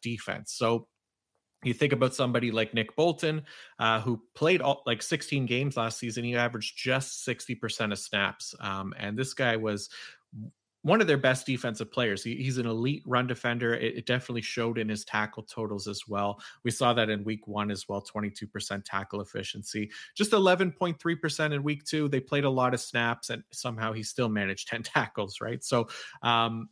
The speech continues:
this is a guy that was, I think, second, yeah, second among all linebackers in terms of tackles over expected last year because he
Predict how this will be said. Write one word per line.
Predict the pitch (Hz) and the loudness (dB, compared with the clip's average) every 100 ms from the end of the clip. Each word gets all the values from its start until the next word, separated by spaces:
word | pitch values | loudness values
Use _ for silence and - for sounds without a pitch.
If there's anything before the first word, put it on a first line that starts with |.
| _ | _
this | 139 139 | -2 0
is | 127 127 | -4 -2
a | |
guy | 123 123 120 | 2 4 4
that | 117 113 | 2 -2
was, | 120 110 - | -2 -4 -4
I | 117 | -8
think, | 117 110 | -6 -8
second, | - 117 117 120 117 | -8 -8 -6 -8 -6
yeah, | 139 101 95 | -2 -2 -2
second | - 147 147 156 139 | 0 0 2 0 0
among | 123 120 120 | 0 0 2
all | 113 113 | 0 2
linebackers | 110 110 107 104 104 107 98 - 110 | 0 -2 0 -2 -2 -4 -6 -6 -6
in | 104 98 | -4 -4
terms | - 107 98 101 | -4 -4 -4 -6
of | 98 - | -8 -8
tackles | - 113 104 107 98 - | -6 -2 -2 -4 -10 -6
over | 120 117 113 110 | -2 -2 -2 -4
expected | 107 - - 101 - 95 | -4 -4 -2 -2 -4 -6
last | 95 92 - 107 | -6 -4 -6 -6
year | |
because | 98 101 - 101 98 - - - | -6 -8 -8 -6 -6 -12 -18 -8
he | 117 | -8